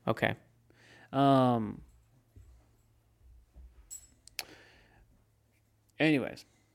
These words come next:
Speaker 2: I made a steel one, basically, uh, cop-, or rendition of that. You know, the same shape of the lit-, of that little spatula that's on the end, but I made it out of tool steel and all this stuff, and,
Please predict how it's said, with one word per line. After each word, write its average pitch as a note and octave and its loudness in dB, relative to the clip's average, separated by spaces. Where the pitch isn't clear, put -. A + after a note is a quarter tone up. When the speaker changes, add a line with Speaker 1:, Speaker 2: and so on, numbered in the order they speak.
Speaker 2:
I B2+ -4
made C#3+ -2
a A2+ -10
steel C#3+ -6
one, D#2 -14
basically, A2+ -6
uh, A2 -8
cop-, A#2 -8
or A#2 -6
rendition A#2+ -4
of A2 -6
that. A2+ -4
You B2 -4
know, A#2 -4
the A2+ -6
same B2+ -2
shape - -2
of B2 -2
the B2 0
lit-, A#2 0
of C3 -4
that A#2 -2
little B2 0
spatula C3 -4
that's A2+ -6
on A2+ -4
the A2+ -6
end, A2+ -6
but A#2+ -4
I A#2 0
made B2+ 2
it A#2 0
out A2+ -2
of G#2+ -8
tool E3 -6
steel C#3 -4
and A#2+ -4
all A#2 -4
this A2+ -4
stuff, C3+ -4
and, A#2+ -2